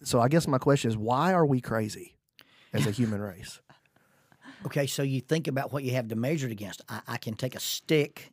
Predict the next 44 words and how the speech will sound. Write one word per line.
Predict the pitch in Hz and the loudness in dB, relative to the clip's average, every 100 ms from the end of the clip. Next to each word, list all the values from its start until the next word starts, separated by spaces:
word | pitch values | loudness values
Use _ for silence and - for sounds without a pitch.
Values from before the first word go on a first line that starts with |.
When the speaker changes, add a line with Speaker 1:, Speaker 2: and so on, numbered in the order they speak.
| - | -6
Speaker 2:
and | 123 | -4
knock | 123 120 | -4 -4
a | 107 | -4
ball | 123 117 110 | -2 -2 -4
over | 95 95 | -6 -12
a | |
fence. | - 85 - - - _ _ _ | -14 -18 -16 -20 -20 _ _ _
Well, | - | -14
I | 107 | -8
Speaker 1:
Mm-hmm. | 120 | -6
Speaker 2:
must | 135 | -6
be | 120 | -8
strong. | 98 - 113 131 110 | -12 -10 -6 -6 -6
I | 104 | -10
must | 104 - | -12 -12
be | 110 | -12
able | 98 | -12
to | |
swing | - 107 120 123 | -14 -8 -6 -4
something. | 107 92 127 127 - _ _ _ _ _ - | -6 -10 -12 -14 -18 _ _ _ _ _ -14
Uh, | 110 95 | -12 -10
I | - | -6
can | 120 107 - _ _ | -6 -6 -10 _ _
run | 117 120 131 | -4 2 2
through | 131 131 | 2 -2
a, | 120 - 117 | -2 -4 -6
a | |
line | 110 123 117 117 110 - _ _ _ - | -4 -2 -2 -2 -6 -10 _ _ _ -8
and, | 113 123 | -8 -6
and | 120 | -4
knock | 117 - | -4 -4
people | 123 110 | -6 -4
in | 110 | -8
their | 104 | -8
butt | 107 113 - | -6 -6 -6
with | 131 104 | -10 -12
a | |
bunch | 104 104 | -12 -14
of | - | -14
pads | 127 113 107 | -12 -12 -12
and | 107 | -14
a | |
helmet | - 165 233 113 | -4 -2 0 -2
on. | 104 131 | -6 -12